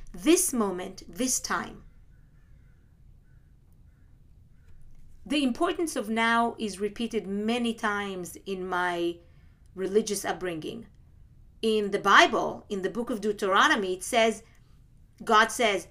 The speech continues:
"See, I give you today life and death, good and bad." Why does it mention today? Why can't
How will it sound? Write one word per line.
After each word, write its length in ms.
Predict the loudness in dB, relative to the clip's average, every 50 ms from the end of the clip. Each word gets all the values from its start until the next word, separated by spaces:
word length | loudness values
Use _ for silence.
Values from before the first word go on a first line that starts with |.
| -12
"See, 580 | -8 -4 -2 2 4 6 6 6 4 0 -6 -12 -20 -20 -20 -20 -6 0
I 120 | 2 2 2
give 300 | 2 2 2 2 2 4
you 180 | 4 4 4
today 520 | 4 2 -4 -10 -2 2 2 4 4 2 0
life 460 | 0 4 4 4 4 4 0 -2 -4
and 200 | -6 -4 -4 -2
death, 460 | 0 0 2 2 0 -2 -4 -8 -12 -16 -18 -14
good 300 | -6 0 2 2 2 2
and 200 | 0 -2 -4 -2
bad." 380 | 0 2 2 2 2 0 -4 -8 -16 -20 -20 -20 -20 -20 -20 -20 -20 -20 -20 -20 -20 -20 -18 -8
Why 260 | 2 6 8 8 8 6 2 2
does 380 | 6 6 8 8 6 4 0 -4
it 240 | -6 -6 -6 -4 -2
mention 680 | 0 0 2 2 2 0 0 0 -2 -2 -4 -6 -10 -16 -20 -20 -20 -20 -20 -20 -20 -20 -16 -6
today? 640 | -2 0 4 6 8 8 8 6 4 -2 -10 -14 -20 -20 -20 -20 -20 -20 -16 0
Why 200 | 4 6 6 6 6
can't 340 | 4 4 2 2 0 -4 -8